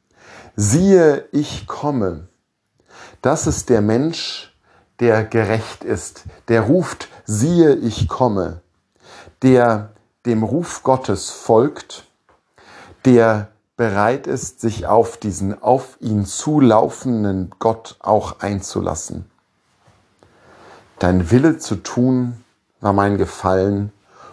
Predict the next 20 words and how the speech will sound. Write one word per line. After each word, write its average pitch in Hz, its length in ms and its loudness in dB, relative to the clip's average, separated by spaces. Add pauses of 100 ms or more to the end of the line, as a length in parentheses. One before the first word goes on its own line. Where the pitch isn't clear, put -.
(100)
und 113 260 -4
deine 113 300 0
Weisung 98 680 -2 (640)
ist - 260 -8
in 92 180 0
meinem 101 440 0
Innern." 80 480 -6 (2000)
Sich - 320 0
die 104 220 -2
Weisung 151 580 0
Gottes - 720 -4 (280)
zu - 240 -4
eigen 117 360 2
machen. 87 480 -6 (480)
Und 117 180 -4
auch 120 180 2
da 113 360 2
ist 147 260 -8
ja 107 140 0
wieder 107 420 0